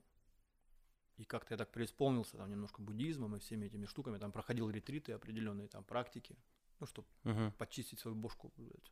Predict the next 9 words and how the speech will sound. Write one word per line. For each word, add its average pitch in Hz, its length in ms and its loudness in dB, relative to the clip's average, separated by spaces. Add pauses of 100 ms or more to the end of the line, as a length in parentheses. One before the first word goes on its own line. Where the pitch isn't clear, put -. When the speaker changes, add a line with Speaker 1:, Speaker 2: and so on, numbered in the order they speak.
(160)
Speaker 1:
захламленную. 120 480 6
Speaker 3:
с - 20 8
Пасхой 127 280 12
тебя 117 120 10
не 110 80 8
поздравлять? 98 580 6 (1600)
Speaker 1:
Ну, 226 140 -4 (760)
не 120 120 4
знаю. 117 300 6